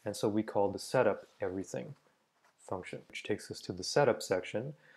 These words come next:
And this is another pattern, like, usually when you're setting up an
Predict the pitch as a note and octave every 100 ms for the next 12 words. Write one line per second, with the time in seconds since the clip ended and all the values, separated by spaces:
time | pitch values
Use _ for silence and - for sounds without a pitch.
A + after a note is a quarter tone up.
0 | - _ - A2 A2 A#2 C3+ C#3 B2+ A#2+
1 | A2+ A2+ A2 A2+ G#2+ G2+ G#2+ G#2+ G#2+ G#2
2 | G2+ G2 G2 - G#2 G2+ G2+ -